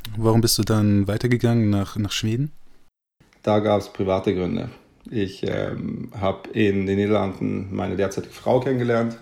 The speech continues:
Speaker 2: die ist Schwedin, und, ähm, wollte immer zurück nach Schweden.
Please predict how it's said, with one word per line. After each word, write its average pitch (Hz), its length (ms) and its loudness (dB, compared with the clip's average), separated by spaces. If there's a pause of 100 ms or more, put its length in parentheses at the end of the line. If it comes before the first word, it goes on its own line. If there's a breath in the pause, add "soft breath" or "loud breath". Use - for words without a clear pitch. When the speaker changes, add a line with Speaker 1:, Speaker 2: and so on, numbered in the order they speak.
Speaker 2:
die 113 80 -4
ist 113 100 -8
Schwedin, 110 440 0 (680 loud breath)
und, 101 460 -4
ähm, 98 460 -4
wollte 104 320 2
immer 95 160 -2
zurück - 260 -8
nach 98 140 -4
Schweden. - 420 -8